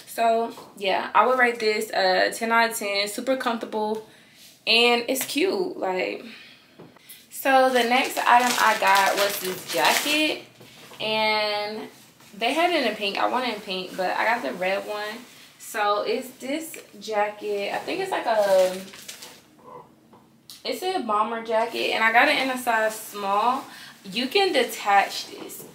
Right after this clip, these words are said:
Like, it's a zipper right here, so where you can detach it, and that's how I was gonna wear it. So, um, when I tell you this eats, this eats. This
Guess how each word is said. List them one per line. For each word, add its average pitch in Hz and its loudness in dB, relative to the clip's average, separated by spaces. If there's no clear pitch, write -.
Like, 170 -2
it's 220 -4
a 208 -2
zipper 196 -2
right 233 4
here, 254 -2
so 208 4
where 202 4
you 202 -2
can 214 -2
detach 190 0
it, 226 -4
and 185 -4
that's 214 2
how 277 2
I - -4
was 226 -8
gonna 196 -2
wear 233 -2
it. - -10
So, 220 -2
um, - 0
when 240 0
I 359 2
tell 311 0
you 277 0
this 269 -2
eats, 262 -4
this 220 -2
eats. - -10
This 277 0